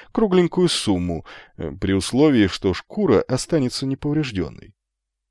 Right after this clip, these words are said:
«Замечательно сказано», — вступил в разговор сотрудник торгового отдела. «Э, я уверен, что выкуп, м, то есть штраф за стоянку, будет перечислен в тот самый миг, э, когда мы,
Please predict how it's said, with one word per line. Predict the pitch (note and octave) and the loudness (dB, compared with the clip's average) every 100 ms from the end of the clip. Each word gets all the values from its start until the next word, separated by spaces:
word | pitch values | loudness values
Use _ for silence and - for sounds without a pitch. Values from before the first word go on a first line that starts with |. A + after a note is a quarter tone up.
| _ | _
«Замечательно | F2 G2 C#3 G#3+ - B3 C4 C4+ | -6 0 0 0 2 2 2 0
сказано», — | C4 - G2+ F2 G2 F#2 | -2 2 2 2 -2 -4
вступил | - A#2+ G#2+ G2 | -4 0 2 4
в | |
разговор | G2+ G#2+ A2+ F2+ | 2 4 4 4
сотрудник | - G2+ G2+ E2+ F2 - | 0 -2 0 -4 -4 -2
торгового | G2+ F#2+ F2+ F2 F#2 | -2 0 -2 -2 -2
отдела. | F#2 F2+ - - _ - - - _ - | -4 -6 -12 -14 _ -20 -20 -20 _ -6
«Э, | G2+ | -2
я | F2 F#2 | 2 2
уверен, | F2+ G2+ A2 G2+ | 4 6 4 2
что | - G#2 | -2 0
выкуп, | F#3 A#3 A#2 - | 2 4 2 2
м, | - G#2 D3 A3+ A#3 | -6 -6 -6 -6 -2
то | F#3+ | 0
есть | G#2 - | 0 0
штраф | - C3 F#2 | 2 4 4
за | G#2 | 0
стоянку, | - C#3 A3+ G3+ G3+ - - - | 2 6 6 6 4 2 -6 -4
будет | F#3+ C4 A#3 | 0 2 2
перечислен | A3 G#3 - A3+ G3+ F3 | 0 0 2 2 4 2
в | - | 6
тот | G#3 B3 | 6 6
самый | - G3 F#3+ B2+ | 6 6 8 4
миг, | B2 G3+ - D#3 | 4 2 2 4
э, | C#3 A2+ | 6 4
когда | G#2 F#2+ F2 F#2+ | 2 0 2 2
мы, | G2+ F#3+ B3 | 2 2 0